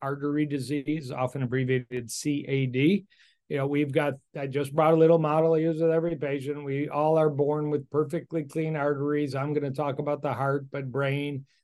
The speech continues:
legs, kidneys, sexual organs. <clears throat> And unfortunately, unlike some other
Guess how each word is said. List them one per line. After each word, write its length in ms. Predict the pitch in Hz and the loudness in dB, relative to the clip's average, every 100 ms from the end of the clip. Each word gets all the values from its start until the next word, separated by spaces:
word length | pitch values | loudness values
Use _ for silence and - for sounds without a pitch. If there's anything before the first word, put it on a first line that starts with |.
| - | -8
legs, 480 | 139 143 139 135 - | -2 0 -2 -4 -4
kidneys, 680 | 147 139 139 135 139 127 | -2 0 0 -2 -2 -4
sexual 360 | - 147 139 139 | -4 -4 -4 -2
organs. 500 | 131 131 135 131 123 | 0 -2 -2 -4 -6
<clears throat> 60 | _ _ _ _ - 240 359 175 143 - _ _ _ _ - | _ _ _ _ 0 4 4 2 -2 -8 _ _ _ _ -2
And 140 | 170 | 2
unfortunately, 560 | 160 143 208 254 208 156 | 2 4 4 4 2 2
unlike 400 | 165 202 185 175 | 2 2 2 -2
some 180 | - 170 | -4 -2
other 380 | 214 196 156 | 0 2 0